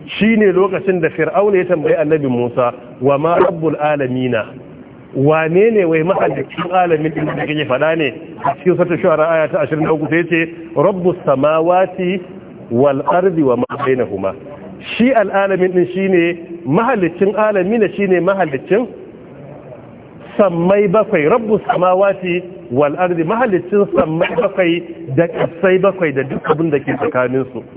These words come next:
To kaga anan shine me? Shine al'alamin. To da haka anan wurin wanne zai shiga ciki? Shine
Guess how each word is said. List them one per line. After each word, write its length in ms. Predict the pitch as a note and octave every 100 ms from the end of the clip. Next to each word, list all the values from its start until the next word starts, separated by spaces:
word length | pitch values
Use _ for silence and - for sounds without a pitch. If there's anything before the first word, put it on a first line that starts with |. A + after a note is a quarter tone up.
| - -
To 100 | D3
kaga 260 | E3+ F3+ F3+
anan 200 | F3+ F3
shine 240 | F3+ E3
me? 140 | C#3 A2+ - - - - - - - - - -
Shine 220 | E3+ E3+
al'alamin. 520 | C3+ D3 C3+ A#2+ A2+ - - - - - -
To 80 | E3
da 80 | G#3+
haka 180 | G#3+ E3+
anan 220 | F#3+ B3
wurin 220 | G3+ G3+ F3+
wanne 220 | D#3+ F3+ E3
zai 120 | D#3+ D#3
shiga 200 | C3 C3
ciki? 240 | - - - - - - - - - - - - - - - - - - - - - - - - - - - - - - - - - - -
Shine 260 | A3 G#3+